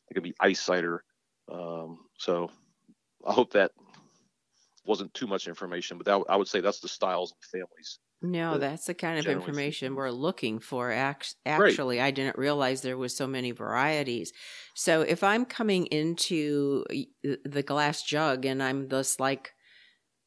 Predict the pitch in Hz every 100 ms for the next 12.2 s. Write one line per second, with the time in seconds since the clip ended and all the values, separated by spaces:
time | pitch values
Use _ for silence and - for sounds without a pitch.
0 | _ 135 151 165 160 170 165 143 139 -
1 | 143 143 139 123 - - 226 240 233 127
2 | 120 - 143 147 - 156 160 165 143 143
3 | - 147 147 - 135 - 139 135 135 131
4 | 127 123 123 127 143 190 - 147 127 -
5 | 135 170 190 165 156 147 147 147 143 147
6 | - _ 160 143 - 135 131 120 123 127
7 | 160 - - 123 87 - _ _ _ -
8 | 127 127 110 - 123 147 190 165 139 120
9 | 135 - 135 107 110 - 107 110 92 101
10 | - 110 90 - 107 107 110 92 85 -
11 | 101 - 113 117 _ _ _ _ - 98
12 | 98